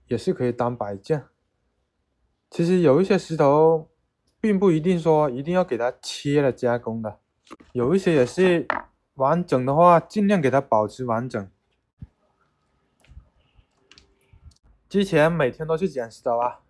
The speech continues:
所以说这个石头捡的还是有一点啊。这一个奇形怪状的，这样子看这一头的话，有点像个头型，但是现啥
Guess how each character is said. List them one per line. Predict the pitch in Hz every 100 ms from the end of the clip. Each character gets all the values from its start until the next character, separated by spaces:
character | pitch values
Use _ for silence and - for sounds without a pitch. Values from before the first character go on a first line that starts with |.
| _ _ _
所 | _ 147
以 | 139
说 | 147 147 147
这 |
个 | 175
石 | 180 -
头 | 131 139
捡 | - 117 107
的 | 117 113 117 _ _ _ _ _ -
还 | 123
是 | 131
有 | 151 117
一 |
点 | 147 107
啊。 | 113 - - _ _ _ - _ _ _
这 | - 165
一 | 156
个 | 156 165 165 160
奇 | - 143
形 | 151 151
怪 | 190
状 | 156 202 214 190
的， | 147 139 _ _ _ - - _
这 | 165
样 | 180
子 | 180
看 | - 196 185
这 | 196
一 | 190
头 | 190 127
的 | 147
话， | 147 160 151 131 _ _
有 | 131
点 | 139
像 | - 160
个 | 165
头 | - 117 131
型， | - 113 131 - _ _ _ _ _ _ _ _ _ _ _ _ _
但 | 165 165
是 | 151 170 170 165 156 -
现 | - 226 185
啥 | - 113 120 -